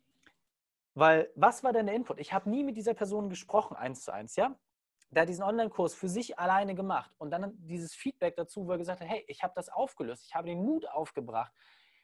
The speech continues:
diese Sache zu machen und ich hätte es vielleicht nie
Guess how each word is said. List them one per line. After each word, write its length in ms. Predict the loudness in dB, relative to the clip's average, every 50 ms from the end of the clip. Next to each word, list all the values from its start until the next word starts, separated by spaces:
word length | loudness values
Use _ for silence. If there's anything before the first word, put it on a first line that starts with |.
| _ _
diese 200 | -4 -2 -2 -2 0
Sache 400 | 0 0 0 2 2 0 0 0
zu 160 | -4 -6 -2
machen 360 | -2 0 -2 -2 -4 -10 -10 -6
und 460 | -2 -2 -2 -2 -4 -6 -10 -12 -16 _ _ _
ich 140 | -10 -2 0
hätte 160 | 0 0 0
es 80 | -4 -16
vielleicht 480 | -10 -2 0 2 2 2 2 -2 -8 _ _ _
nie 420 | -6 -4 -2 0 0 -2 -4 -6